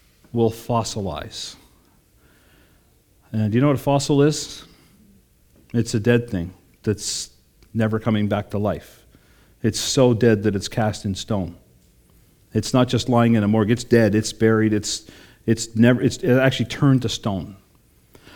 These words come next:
So the church that does not go out and reach out to people and does not evangelize will eventually fossilize.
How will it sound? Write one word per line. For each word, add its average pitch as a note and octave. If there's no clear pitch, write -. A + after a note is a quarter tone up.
So -
the E3+
church A#3+
that G#3+
does C#3
not E3+
go D#3
out C#3+
and B2
reach D#3
out C#3
to A#2+
people A2+
and A#2
does A#2+
not D3
evangelize A#2+
will B2+
eventually D#3
fossilize. C#3